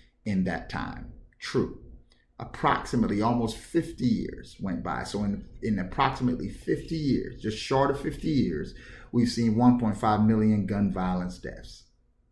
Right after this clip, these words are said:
Mm. Again, that number just does not reflect statistics, 'cause we tend to do that when we talk about statistics.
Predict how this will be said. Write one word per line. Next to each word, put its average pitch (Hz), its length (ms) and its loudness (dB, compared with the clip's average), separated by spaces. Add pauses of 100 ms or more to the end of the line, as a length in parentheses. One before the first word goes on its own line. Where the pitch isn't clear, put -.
(960)
Mm. - 360 -8 (500)
Again, 120 320 6
that 170 180 8
number 160 440 8
just 147 440 6
does 117 200 4
not 123 340 6
reflect 110 540 -2
statistics, - 1120 -4
'cause 120 260 -2
we 120 160 -2
tend 165 360 0
to 117 80 -2
do 143 240 2
that 120 200 2
when 107 140 4
we 98 80 -2
talk 165 300 -2
about 107 240 -2
statistics. 92 640 -8